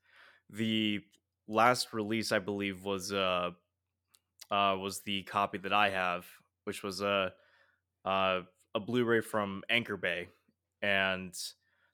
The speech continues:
that was back in two thousand seven, I believe, and that's, that's been out of print for quite a long time. So, yeah,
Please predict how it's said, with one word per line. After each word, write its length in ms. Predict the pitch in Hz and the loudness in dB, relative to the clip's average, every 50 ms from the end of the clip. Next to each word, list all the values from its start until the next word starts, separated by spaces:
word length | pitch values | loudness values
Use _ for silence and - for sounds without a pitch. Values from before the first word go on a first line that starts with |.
| _ | _
that 60 | - 107 | -4 -4
was 120 | 110 104 | -4 -4
back 360 | - - 110 107 107 107 - | -2 2 2 2 2 2 -2
in 300 | 101 98 95 92 92 87 - | -6 -8 -8 -10 -12 -12 -12
two 140 | - - 113 | -10 -10 -4
thousand 540 | - 117 110 107 101 98 101 98 92 87 - | 0 2 2 2 0 -2 -6 -8 -8 -8 -8
seven, 400 | - - - 113 110 104 107 101 | -8 -4 0 0 0 0 0 -2
I 120 | 98 92 | -4 -6
believe, 440 | 87 92 92 92 92 92 90 87 90 | -6 -8 -8 -8 -6 -6 -8 -8 -8
and 160 | 92 90 92 | -10 -6 -2
that's, 460 | 95 95 98 98 - - - - - - _ - | 0 2 2 0 -2 -4 -6 -6 -8 -8 _ -6
that's 180 | 95 95 - | -6 -6 -6
been 420 | - - 101 95 92 92 92 92 - - - | -6 -6 -6 -6 -6 -8 -10 -14 -8 -4 -2
out 100 | 101 92 | -2 -2
of 140 | 90 - | -2 -4
print 200 | - 101 101 98 - | -4 -4 -4 -4 -6
for 100 | 95 92 | -10 -12
quite 220 | - - 107 98 | -4 0 0 0
a 40 | 95 | 0
long 220 | 95 95 92 92 | 0 -4 -6 -8
time. 420 | - - 104 104 107 104 98 95 90 - _ _ _ _ _ _ _ _ _ _ _ | -6 -4 0 0 2 0 0 -2 -6 -12 _ _ _ _ _ _ _ _ _ _ _
So, 640 | - - - 113 107 104 104 101 101 101 101 95 - - _ _ _ _ _ - | -6 0 2 4 4 6 4 4 2 2 0 -4 -8 -18 _ _ _ _ _ -6
yeah, 320 | 95 98 104 110 113 107 | -2 2 4 4 4 2